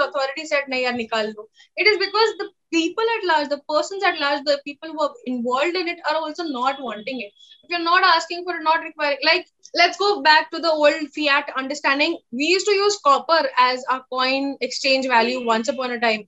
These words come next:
Even kaudi, I mean, like, n-, nuts and this were used, shells were used as a cu-, currency value.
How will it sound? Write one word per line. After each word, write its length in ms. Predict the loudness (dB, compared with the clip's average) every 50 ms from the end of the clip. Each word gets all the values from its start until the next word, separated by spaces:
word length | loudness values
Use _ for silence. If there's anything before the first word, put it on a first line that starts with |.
| _ _
Even 300 | -8 -2 0 0 0 2 4
kaudi, 440 | 4 4 4 4 4 2 0 -2 -4
I 40 | -6
mean, 180 | -4 -4 0
like, 160 | 0 -2 -2 -2 -6
n-, 440 | -4 -2 -2 0 0 0 -2 0 2
nuts 340 | 2 2 2 -2 -6 -4
and 300 | -4 -4 -4 -4 -8 -8
this 160 | -8 -8 -8 -6
were 80 | -6 -6
used, 360 | -6 -6 -6 -8 -8 -10 -14 _ _ _ _
shells 400 | _ -2 2 2 2 2 2 2
were 160 | 2 2 2 2 2
used 200 | -2 -2 -2 -2
as 80 | -2 -2
a 140 | -4 -6
cu-, 600 | -2 -2 -2 0 0 0 0 0 0 -2 -4 -6 -4 -4
currency 340 | -2 -2 -2 -4 -4 -4 -2
value. 360 | 0 0 0 -2 -4 -6 -8